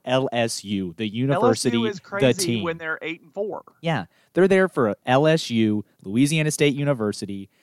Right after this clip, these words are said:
Speaker 1: and Clemson fans are there for Clemson. They're not there for the players on the field. They're there for the name on the jersey, uh,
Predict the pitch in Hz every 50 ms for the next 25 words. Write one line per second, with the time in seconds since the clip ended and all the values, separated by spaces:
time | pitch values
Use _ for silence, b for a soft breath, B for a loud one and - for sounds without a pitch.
0 | _ _ _ 101 104 92 - - - 151 156 147 165 156 143 156 151 151 143 151
1 | 131 123 120 120 117 - - 127 117 - - 123 107 95 87 - 85 80 76 78
2 | - _ _ _ _ - 123 120 123 127 151 160 - - - 139 139 139 131 -
3 | 135 135 135 - - 113 113 117 - 117 113 113 107 - - 95 92 95 82 -
4 | 117 110 95 117 117 117 117 113 - 123 113 117 107 104 107 107 104 101 101 101
5 | 101 90 - 90 90 92 90 - 90 87 85 82 _ _ _ _ _ _ _ _
6 | _ _ _ _ 135